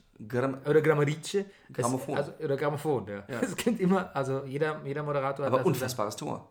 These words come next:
Speaker 2: Ja, ja, absolut. Deshalb, also, als ein guter, neuer, offensiver, äh, Stand-,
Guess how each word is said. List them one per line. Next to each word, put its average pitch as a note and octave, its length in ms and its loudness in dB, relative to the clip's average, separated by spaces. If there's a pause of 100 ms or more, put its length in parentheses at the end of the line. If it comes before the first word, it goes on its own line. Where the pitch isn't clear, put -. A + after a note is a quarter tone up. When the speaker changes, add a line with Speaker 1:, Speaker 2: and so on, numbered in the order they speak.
(160)
Speaker 2:
Ja, D#3+ 140 6
ja, G#2 180 0 (140)
absolut. B2 480 -8
Deshalb, A2+ 260 -6
also, G#2 200 -10 (380)
als B2 160 -6
ein C#3+ 160 -2
guter, F3 300 0
neuer, D3+ 340 -2
offensiver, C#3 640 -4 (460)
äh, A2+ 300 -2
Stand-, C#3 420 -4